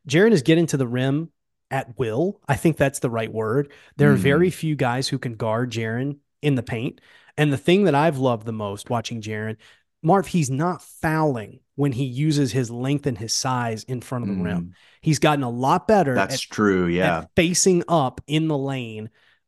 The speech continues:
Speaker 1: whatever, a foot and a half from the rim, and just rising up over guys and going straight up, going vertical.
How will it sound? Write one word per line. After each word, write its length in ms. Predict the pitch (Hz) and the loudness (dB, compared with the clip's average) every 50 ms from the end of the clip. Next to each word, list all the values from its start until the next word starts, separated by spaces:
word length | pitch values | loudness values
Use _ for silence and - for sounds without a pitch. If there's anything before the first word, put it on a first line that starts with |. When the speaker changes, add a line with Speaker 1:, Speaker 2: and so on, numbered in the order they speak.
| _ | _
Speaker 1:
whatever, 600 | - 135 147 135 143 147 123 120 117 113 113 - _ _ | -2 0 2 4 4 4 4 2 -2 -2 -4 -6 _ _
a 120 | 123 - | -10 -10
foot 240 | - - - 180 170 | -4 0 2 2 2
and 60 | 135 | 2
a 60 | 139 123 | 0 0
half 300 | 98 139 147 143 131 - | 2 2 0 0 0 -2
from 180 | - 139 127 120 | -4 -4 -4 -4
the 80 | 113 | -6
rim, 340 | 110 120 120 117 107 107 107 - | -6 -4 -4 -2 -4 -4 -2 0
and 100 | 147 143 | 2 2
just 160 | 160 143 117 | 2 0 0
rising 520 | 120 110 120 131 139 147 165 151 180 170 | -2 -2 0 0 2 2 2 2 2 2
up 140 | 151 147 - - | 2 0 -2 -2
over 260 | 135 143 160 139 135 123 | -2 -2 0 0 -2 -4
guys 460 | 104 107 101 104 101 101 110 - - - _ _ _ _ _ _ _ _ _ | -6 -6 -6 -6 -6 -6 -8 -10 -12 -14 _ _ _ _ _ _ _ _ _
and 240 | 151 151 147 143 139 | 2 2 4 4 4
going 220 | - 165 175 190 | 4 6 6 6
straight 300 | 170 - - 196 196 208 | 4 2 2 4 4 4
up, 160 | 226 247 - - | 4 2 2 2
going 200 | 147 156 156 127 | 4 4 4 2
vertical. 460 | 131 165 202 208 - - - - | 0 0 0 0 -2 -6 -10 -14